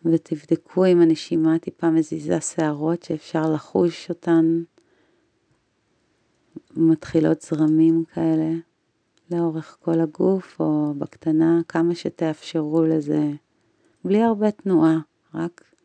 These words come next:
תשומת הלב שמסכימה לעקוב אחרי, להישאר רגע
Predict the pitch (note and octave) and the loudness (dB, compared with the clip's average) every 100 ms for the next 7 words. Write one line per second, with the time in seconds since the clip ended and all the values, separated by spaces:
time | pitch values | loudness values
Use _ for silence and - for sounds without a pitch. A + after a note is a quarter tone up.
0 | _ _ - F3 E3+ E3+ D#3+ D3+ D#3 E3+ | _ _ -4 2 2 2 0 2 2 2
1 | F3+ _ _ _ _ _ _ _ - E3 | 0 _ _ _ _ _ _ _ -2 -2
2 | E3 - E3+ E3 E3 E3 E3 E3 _ _ | -2 -2 2 4 6 4 2 0 _ _
3 | _ _ _ _ _ _ _ F3 D#3+ _ | _ _ _ _ _ _ _ -6 -6 _
4 | - F#3+ F3 E3+ - - F3 E3+ E3+ D#3 | 0 2 2 -4 -12 -2 2 4 2 0
5 | - F2 E3+ E3+ E3 D#3+ D#3 D#3+ | -6 -2 0 2 0 -2 -2 -4